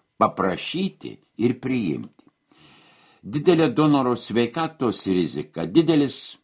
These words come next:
pasiaukojimas ir dovana labai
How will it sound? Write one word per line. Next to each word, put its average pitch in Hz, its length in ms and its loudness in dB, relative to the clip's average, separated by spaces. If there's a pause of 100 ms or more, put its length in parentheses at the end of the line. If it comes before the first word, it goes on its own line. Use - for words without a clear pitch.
(140)
pasiaukojimas 131 1300 -2
ir 139 240 -2 (480)
dovana 127 580 4
labai 82 600 -4